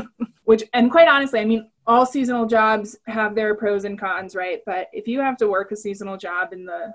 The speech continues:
in a park, working at a marina, driving around boats on Jackson Lake is, is where it's at. So, so I did that. I kind of, I flew out here that first summer. I didn't have a car.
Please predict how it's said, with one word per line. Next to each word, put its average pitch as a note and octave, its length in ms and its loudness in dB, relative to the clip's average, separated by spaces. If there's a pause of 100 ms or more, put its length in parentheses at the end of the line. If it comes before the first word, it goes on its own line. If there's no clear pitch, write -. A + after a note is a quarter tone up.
(220)
in G#3+ 140 -6
a G3 60 -6
park, F#3 400 -8 (280)
working A3 280 -2
at G#3+ 100 -2
a G3 60 -8
marina, G3 520 -8
driving G3+ 300 -8
around F#3 260 -6
boats F3+ 280 -6
on G3 120 -10
Jackson F#3 440 -10
Lake F#3 320 -16
is, A3 360 -16
is G3+ 200 -20
where F3+ 180 -10
it's - 140 -16
at. - 240 -16 (100)
So, - 240 -6 (560)
so B3 160 2
I B3 100 6
did F#4+ 200 2
that. C#5 240 2
I A#3 100 2
kind B3 240 0
of, A#3 300 2 (160)
I A3+ 840 4
flew A#3+ 300 0
out A3 220 2
here D4+ 160 -6
that D4+ 220 -4
first D#4 220 -8
summer. E4 600 0
I G#3+ 120 -6
didn't A#3 280 -4
have B3 180 -2
a A#3+ 80 -2
car. B3+ 800 0